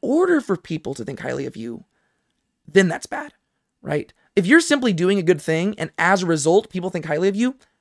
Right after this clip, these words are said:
that's fine, right? That's actually what we want to be, right? We want to be the light of the earth and the salt. We want to be the light of the world and the salt of the earth, right? But we shouldn't simply go about doing things so that everybody can see us as the light.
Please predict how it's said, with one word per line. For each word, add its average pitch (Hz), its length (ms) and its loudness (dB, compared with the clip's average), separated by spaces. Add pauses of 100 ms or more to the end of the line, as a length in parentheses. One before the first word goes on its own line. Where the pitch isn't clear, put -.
(280)
that's 180 200 -8
fine, 220 280 -4 (220)
right? 196 240 2
That's 214 140 4
actually 202 220 2
what 190 140 2
we 175 140 -2
want 196 260 -2
to 185 100 -2
be, 277 300 -2
right? 175 300 2 (120)
We 214 140 2
want 220 220 2
to 185 80 -2
be 240 160 0
the 185 160 -2
light 160 360 2
of 180 140 0
the 170 140 -8
earth 214 260 4
and 180 160 0
the 160 140 -2
salt. - 400 0 (260)
We 196 80 6
want 220 120 6
to 202 40 4
be 220 60 2
the 170 80 0
light 190 120 6
of 202 60 4
the 185 60 0
world 190 180 6
and 175 80 0
the 160 60 0
salt 180 240 2
of 170 40 -6
the 233 120 0
earth, - 280 -6 (380)
right? 180 300 2 (180)
But 254 480 6 (160)
we 220 160 2
shouldn't 277 360 -2
simply 208 300 2
go 196 260 6
about 190 340 4
doing 247 300 4
things 160 400 -2 (120)
so - 140 2
that 190 120 4
everybody 190 380 6
can 170 160 -2
see 202 240 -2
us 165 220 0
as 156 160 -4
the 143 60 -6
light. - 360 -12